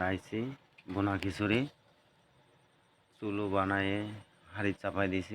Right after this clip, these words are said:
এখন পানি লোটাচ্ছে, পানি গরম করে নেব।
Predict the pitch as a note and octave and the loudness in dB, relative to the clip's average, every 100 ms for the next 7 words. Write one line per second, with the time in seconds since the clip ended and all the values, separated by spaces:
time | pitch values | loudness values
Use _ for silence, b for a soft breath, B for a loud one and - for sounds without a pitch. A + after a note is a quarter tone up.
0 | G#2+ F#2+ A#2 A2 - _ _ F#2 F#2+ F2+ | -4 -4 -6 -8 -12 _ _ -2 -2 0
1 | F2 E2+ F#2+ F#2+ - A#2+ C3 - _ _ | -4 -4 -6 -8 -10 -12 -12 -20 _ _
2 | _ _ _ _ _ _ _ _ F#2+ F#2+ | _ _ _ _ _ _ _ _ -4 -2
3 | G2 F#2+ F#2+ F#2+ F2+ F#2 F#2 F#2+ | 0 0 0 0 0 2 2 2